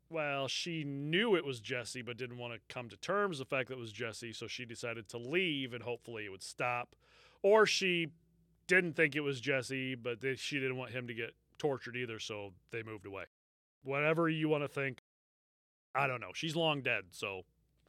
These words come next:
we can't ask her. But she knew, after all this shit, it was time to, to get the fuck out of town. Um, things were too chaotic, ca-, things were too chaotic in, uh, the Chelsea area where they lived,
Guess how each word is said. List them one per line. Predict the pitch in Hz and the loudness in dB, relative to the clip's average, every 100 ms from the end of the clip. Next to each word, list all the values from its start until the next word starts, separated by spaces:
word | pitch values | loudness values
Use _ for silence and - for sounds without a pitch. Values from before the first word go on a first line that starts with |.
| _ | _
we | 120 | -14
can't | 117 117 107 | -2 -2 0
ask | 104 - | -6 -8
her. | 95 _ _ _ _ _ | -16 _ _ _ _ _
But | 196 - | 4 6
she | 294 | 6
knew, | 269 226 202 - _ _ | 10 10 8 4 _ _
after | 175 170 180 | 2 6 6
all | 165 | 8
this | 156 | 6
shit, | - 147 | 6 6
it | |
was | 160 | 6
time | 175 147 | 6 4
to, | 127 117 - | 2 -6 -6
to | 127 | -6
get | 123 | -6
the | 120 | -6
fuck | 120 107 | -6 -6
out | 101 92 - | -8 -10 -12
of | 110 - | -14 -10
town. | 101 85 - _ - _ _ | -10 -10 -18 _ -20 _ _
Um, | 123 117 104 | -2 -2 2
things | 175 160 | 2 2
were | 156 | 0
too | 202 190 | 2 6
chaotic, | 165 156 156 - - - - | 8 8 4 -4 -14 -12 -8
ca-, | - - _ | -8 -8 _
things | 214 220 | 6 6
were | 180 | 2
too | 165 - 233 | 2 2 2
chaotic | - 185 156 156 156 120 - - _ _ _ | 6 6 8 8 6 4 -4 -18 _ _ _
in, | 147 135 127 127 | 0 0 0 -4
uh, | 123 | -4
the | 120 | 0
Chelsea | 170 147 147 165 | 2 2 2 4
area | 165 165 160 | 6 8 6
where | 151 | 6
they | 147 | 6
lived, | 180 226 208 | 8 6 4